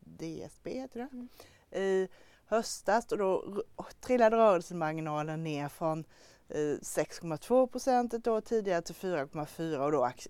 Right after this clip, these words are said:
Speaker 1: åkte aktien ner tjugo procent. Eh, så man ska vara medveten i den här dynamiken.
Speaker 2: Mm.
Speaker 1: Men sen efterhand så jobbas det här upp. Så tittar du på omsättningen så är den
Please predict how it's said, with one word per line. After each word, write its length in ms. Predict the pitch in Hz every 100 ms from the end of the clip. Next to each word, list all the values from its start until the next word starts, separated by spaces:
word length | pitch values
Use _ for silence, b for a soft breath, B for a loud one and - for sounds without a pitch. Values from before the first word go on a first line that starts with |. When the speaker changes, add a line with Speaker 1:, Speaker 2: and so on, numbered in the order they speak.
| -
Speaker 1:
åkte 280 | - -
aktien 340 | - - - 117
ner 180 | 123 -
tjugo 300 | - 92 -
procent. 340 | - - - - B B B
Eh, 140 | -
så 100 | 185
man 120 | 208 202
ska 180 | -
vara 140 | 208 196
medveten 800 | 202 226 208 185 226 233 226 214
i 40 |
den 180 | 185 175
här 180 | 170 160 -
dynamiken. 1080 | 170 170 170 170 175 269 339 - - 175 160 -
Speaker 2:
Mm. 160 | 254 233
Speaker 1:
Men 340 | 214 214 214
sen 220 | 214 220 202
efterhand 760 | 185 - 180 196 175 170 156 90
så 180 | -
jobbas 460 | 175 170 165 160 165
det 140 | 185
här 220 | 165 160 160
upp. 280 | 226 -
Så 100 | -
tittar 380 | 196 240 226 208
du 100 | 196
på 140 | 185 175
omsättningen 800 | 226 208 226 262 - 269 254 240
så 140 | -
är 160 | 208 196
den 280 | 185 180